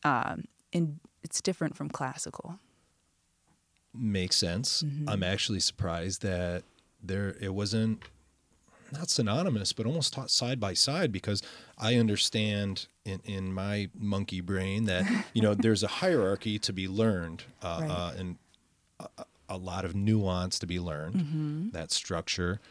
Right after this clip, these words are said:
Speaker 2: But also jazz is, uh, uh, improv, would you
Speaker 1: Right.
Speaker 2: say?
Speaker 1: Right. Oh, yeah, absolutely. Um, improv, hmm, it was kind of something that we did for fun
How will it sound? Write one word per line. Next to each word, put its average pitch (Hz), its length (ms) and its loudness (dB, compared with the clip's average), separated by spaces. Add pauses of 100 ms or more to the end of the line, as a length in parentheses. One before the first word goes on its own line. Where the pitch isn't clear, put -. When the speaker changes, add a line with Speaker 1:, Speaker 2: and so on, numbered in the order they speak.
(160)
Speaker 2:
But - 160 -6
also 180 320 0
jazz 139 500 0
is, 131 760 0 (440)
uh, 113 580 -2 (600)
uh, 117 60 -14 (220)
improv, 95 580 0
would 87 120 -8
you 190 60 2
Speaker 1:
Right. 190 80 4
Speaker 2:
say? 117 240 0 (120)
Speaker 1:
Right. 190 260 4
Oh, 247 120 6
yeah, 302 220 4
absolutely. 196 720 0 (460)
Um, 170 360 4
improv, 214 720 6 (400)
hmm, 160 340 0 (1500)
it 175 140 2
was 185 240 4
kind 196 260 0
of 196 120 -2
something 196 360 2
that 180 140 2
we 180 120 2
did 170 200 2
for 160 140 -4
fun 160 500 -2